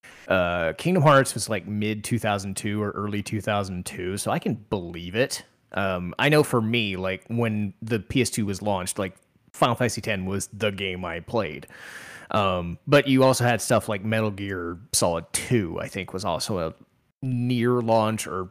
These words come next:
something like that. So those were, like, the games for me. Kingdom Hearts was still a big deal to me because of that Final Fantasy connection there. And you, again, and jokes aside, you see Cloud and you see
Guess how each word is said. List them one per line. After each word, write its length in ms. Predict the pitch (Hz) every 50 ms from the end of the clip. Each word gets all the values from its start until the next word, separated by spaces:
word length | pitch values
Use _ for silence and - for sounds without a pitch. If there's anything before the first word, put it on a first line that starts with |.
| -
something 320 | - 113 98 92 90 87 87
like 220 | 87 85 90 -
that. 320 | - 80 - - - - -
So 160 | - 104 95
those 280 | 101 135 147 147 110
were, 100 | 117 117
like, 260 | 107 107 101 - 104 107
the 100 | 107 101
games 280 | 87 101 95 90 92 -
for 100 | - 98
me. 120 | 87 85
Kingdom 300 | - - - 160 175 151
Hearts 400 | 113 131 123 123 120 117 - -
was 260 | 113 104 90 90 85 - - - - - - -
still 480 | - - - - - - 151 139 127 110
a 40 | 101
big 520 | 90 87 - 110 98 87 85 87 87 _ -
deal 360 | - 151 165 151 107 87 87
to 120 | - - 92
me 340 | 87 82 85 82 82 87 - - - - - - - - _ - 110 101 98
because 360 | 110 120 - - 135 120 117
of 140 | 113 101 95
that 200 | 101 98 101 -
Final 320 | - - 101 92 92 92 90
Fantasy 460 | - 107 101 90 90 87 - - 90
connection 640 | - - 98 98 110 135 - - - 110 92 85
there. 220 | 85 87 87 85 87
And 180 | 98 104 104
you, 120 | 104 104 - -
again, 420 | 120 117 127 165 139 98 92 90
and 300 | 87 95 104 98 95 92 - - - - - - - - - - 123 98 104 113
jokes 460 | 127 110 120 139 143 135 120 - -
aside, 420 | 117 104 - 135 123 110 101 98 98
you 120 | 104 110
see 200 | - - 127 113 -
Cloud 540 | - - - 143 123 120 110 101 104 104
and 160 | 101 98 101 104
you 100 | 101 95
see 440 | - - 107 101 101 98 98 92